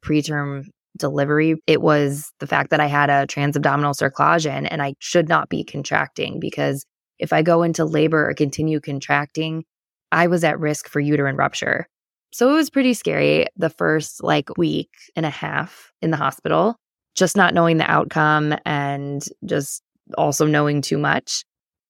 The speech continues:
At the time, we had Hunter and my husband was working full time, taking care of Hunter. Of course, we had family around to help, but it was just, it was a hot mess.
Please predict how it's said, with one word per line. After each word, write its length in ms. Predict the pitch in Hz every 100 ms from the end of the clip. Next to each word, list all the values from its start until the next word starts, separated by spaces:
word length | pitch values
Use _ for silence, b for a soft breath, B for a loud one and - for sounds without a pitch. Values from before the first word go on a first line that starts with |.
| _
At 160 | 160 160
the 80 | 151
time, 520 | 156 160 156 151 -
we 200 | 170 165
had 460 | 160 147 147 143 - -
Hunter 580 | 165 180 254 - 175 -
and 240 | 156 156
my 120 | 151
husband 300 | 147 156 180
was 140 | 180 160
working 240 | 160 156
full 140 | 151 147
time, 420 | 143 139 139 139 _ -
taking 260 | 160 160
care 160 | 156 151
of 100 | 143
Hunter. 520 | 147 139 143 143 143 _ _ _
Of 100 | -
course, 220 | - 170 175
we 80 |
had 180 | 165 165
family 300 | 160 156 156
around 220 | 156 151
to 60 | 147
help, 320 | - 151 143
but 100 | 147
it 120 | -
was 180 | 156 143
just, 320 | 151 143 - -
it 60 |
was 160 | 156 143
a 40 |
hot 300 | 143 160 -
mess. 420 | - 139 135 -